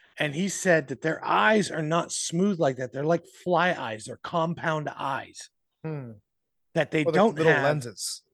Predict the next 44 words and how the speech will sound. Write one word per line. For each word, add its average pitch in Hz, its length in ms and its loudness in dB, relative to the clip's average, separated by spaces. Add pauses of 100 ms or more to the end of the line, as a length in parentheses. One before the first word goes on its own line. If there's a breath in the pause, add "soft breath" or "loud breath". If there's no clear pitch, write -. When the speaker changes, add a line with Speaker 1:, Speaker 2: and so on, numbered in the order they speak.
(120)
Speaker 1:
Right. 160 380 0
They 143 140 2
are 147 80 2
not 190 180 0
Speaker 2:
Yeah. 139 120 0
Speaker 1:
smooth 196 580 -2
like 160 200 -4
you 165 60 -8
see 170 280 -6
in 160 80 -4
all 151 180 -4
the 127 80 -10
pictures. - 580 -8 (920 soft breath)
And 165 580 2
he's, 202 440 -6
he's 160 240 -6
saying 190 320 0
that 151 220 0
that's 175 280 2
what 165 120 -2
made 165 200 -4
him 160 140 -4
believe 147 320 -4
that 131 160 -14
this, 185 240 0
this 147 220 -6
image 151 240 -2
was 131 180 -6
real 180 260 6
on 139 140 2
his 135 240 -6
land, 185 380 4
'cause, 123 160 -8
I 131 80 -2
mean, 131 160 -4
it 131 100 -2
is 143 220 -4
his 139 200 -6
land, 165 420 2
and 139 120 -8
what 123 140 -8
he 170 120 -6
sees 165 300 -10
there, 202 200 2